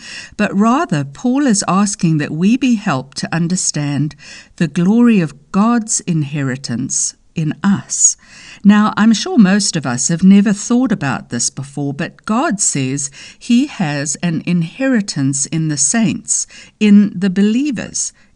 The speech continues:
in us. Think about an inheritance. An inheritance is a treasure that makes our hearts glad. Do you realize that God sees you that way?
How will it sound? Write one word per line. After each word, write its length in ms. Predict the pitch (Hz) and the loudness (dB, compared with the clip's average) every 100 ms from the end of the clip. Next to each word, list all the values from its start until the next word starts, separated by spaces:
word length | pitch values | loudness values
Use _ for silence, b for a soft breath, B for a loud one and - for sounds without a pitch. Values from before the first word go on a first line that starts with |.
| - | 0
in 160 | 233 | 4
us. 540 | 294 415 135 - - - b b b b b _ _ 214 | 4 2 -6 -6 -8 -8 b b b b b _ _ -6
Think 320 | 202 403 440 | -4 -6 -8
about 460 | - 240 214 - - 190 | -4 0 0 0 -4 4
an 120 | 196 | 4
inheritance. 840 | 175 151 156 131 135 113 - - - | 4 2 -2 -4 -6 -10 -8 -6 0
An 140 | 208 | 4
inheritance 840 | 202 196 254 320 - - 131 139 - | 6 6 2 -2 -4 -2 0 0 -2
is 200 | 170 160 | -4 -4
a 60 | |
treasure 640 | 143 - 220 190 175 131 | -6 -6 0 2 2 -2
that 160 | 131 - | -6 -4
makes 560 | 160 160 151 - - B B B | -2 -2 -4 -6 -8 B B B
our 220 | 170 165 160 | -2 -2 -2
hearts 600 | - 202 170 - - - | -2 0 -2 -2 -2 -2
glad. 580 | 170 165 151 127 - - B B B - | -2 -2 -2 -4 -6 -14 B B B 0
Do 80 | 226 | 2
you 200 | 339 - | 2 2
realize 560 | 196 170 156 147 147 | 2 2 0 -2 -4
that 260 | - 156 - | -6 -8 -8
God 360 | 156 147 151 - | -6 -4 -4 -2
sees 440 | - 170 147 - | -2 -2 -4 -6
you 300 | 147 143 147 | -4 -2 -2
that 320 | 127 147 - | -4 -6 -8
way? 400 | 160 156 202 247 | -8 -6 -6 -6